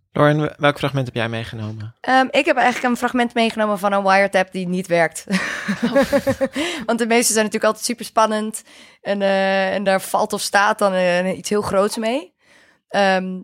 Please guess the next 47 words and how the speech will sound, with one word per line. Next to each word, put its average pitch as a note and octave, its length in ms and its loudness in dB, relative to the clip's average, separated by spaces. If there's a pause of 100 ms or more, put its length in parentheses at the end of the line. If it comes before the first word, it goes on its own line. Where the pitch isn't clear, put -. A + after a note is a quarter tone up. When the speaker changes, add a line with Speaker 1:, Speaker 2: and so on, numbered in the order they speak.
Speaker 2:
maar G3+ 160 4
in G3 60 2
dit G#3 120 0
geval - 180 2
heb G3 120 2
ik F#3+ 60 -2
een F#3+ 80 -4
fragment F#3+ 360 -2
meegenomen F3+ 440 0
uit E3 160 -2
Thelma F3+ 260 2
en E3+ 60 2
Louise G3+ 600 -2 (220)
van, F3+ 360 -6
ehm, D#3+ 400 -4 (220)
van E3+ 180 -8
Ridley D#3 240 -4
Scott. - 380 0 (360)
Speaker 1:
Uit - 100 -8
Speaker 2:
En, G3 120 4
eh, F#3+ 40 2
Speaker 1:
negentien F#3 340 4
eenennegentig. A#2+ 640 -10
Speaker 2:
uit G#3 180 4
negentien D#3 320 -2
eenennegentig. E3 680 -4 (360)
Ehm, F#3 880 2
voor - 140 -8
degenen F3+ 220 0
die F3 100 -2
hem F#3 80 -2
niet F#3+ 120 -2
hebben - 180 -2
gezien, G#3+ 480 0
twee G3 300 2
vriendinnen F#3 720 2
hebben E3+ 640 0 (760)
oetlullen F#3 400 2
van E3+ 180 -2
vriendjes G#3 600 0
en F#3+ 160 -4
besluiten E3+ 600 2
die, D#3+ 280 -4
ehm, D#3 400 -4
sorry, F3 340 -4
oh, C4 140 0
te - 120 -10